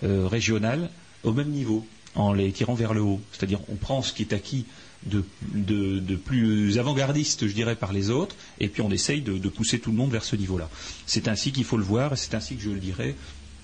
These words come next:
effectivement au, au vice-président de l'Assemblée nationale le dix-neuf janvier.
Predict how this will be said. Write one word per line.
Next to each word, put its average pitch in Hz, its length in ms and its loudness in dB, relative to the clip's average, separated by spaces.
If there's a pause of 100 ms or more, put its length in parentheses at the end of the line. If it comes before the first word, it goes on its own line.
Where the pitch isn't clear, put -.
(480)
effectivement 117 580 2
au, 95 300 2 (260)
au 76 80 -4
vice-président 107 540 0
de 113 60 -10
l'Assemblée 101 340 -4
nationale 101 480 -2
le 98 100 -2
dix-neuf 90 320 -6
janvier. 82 320 -8